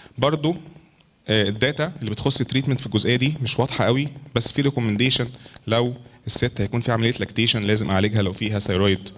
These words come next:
ديسفانكشن. ايه اللابوراتوري فيزز او اللابوراتوري ستاديز اللي ممكن تتعمل في حالات الثيروتوكسيكوزس؟ هلاقي التي اس اتش قليل، الفري تي فور والتي ثري عاليين. طيب في الهايبوثيرويد فيز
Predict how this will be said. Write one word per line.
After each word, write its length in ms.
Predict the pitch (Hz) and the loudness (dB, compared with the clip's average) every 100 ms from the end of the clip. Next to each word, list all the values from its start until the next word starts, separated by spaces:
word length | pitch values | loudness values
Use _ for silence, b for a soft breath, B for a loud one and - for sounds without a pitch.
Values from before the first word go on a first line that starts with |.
| - | -2
ديسفانكشن. 420 | - 90 82 - - B B B B B B | 0 0 -2 -8 -12 B B B B B B
ايه 80 | 131 | 0
اللابوراتوري 680 | 156 143 120 147 147 135 131 | 2 2 2 2 2 0 0
فيزز 460 | - 139 143 143 | 0 2 4 2
او 120 | - 101 | 2 2
اللابوراتوري 580 | 98 123 147 117 107 | 2 0 0 -2 0
ستاديز 380 | 98 - 131 127 | 0 2 2 0
اللي 120 | 113 | -2
ممكن 160 | 123 - | -4 -6
تتعمل 400 | - 113 151 208 - | -2 0 0 -4 -8
في 120 | - | -12
حالات 240 | 127 127 151 | -4 -2 -2
الثيروتوكسيكوزس؟ 1000 | - 143 139 - - 143 156 185 - 110 | -2 -2 -4 -2 -2 2 2 2 0 0
هلاقي 160 | 123 | 0
التي 160 | 131 139 | 0 -2
اس 140 | - | 0
اتش 300 | 127 - - - - | 0 0 -2 -6 -2
قليل، 380 | 107 127 160 190 - | 2 4 2 -2 -10
الفري 300 | - - 117 | -6 -4 -2
تي 120 | - | -4
فور 280 | - 113 - - B - | 0 0 0 -6 B -10
والتي 220 | 104 120 | -6 -2
ثري 220 | - 120 | 0 2
عاليين. 420 | 107 98 120 190 - B B B - | 2 2 0 -2 -8 B B B -2
طيب 200 | 110 107 | -2 0
في 120 | - | -2
الهايبوثيرويد 480 | 113 147 135 135 147 | 0 2 4 2 2
فيز 380 | 147 160 - | 2 2 2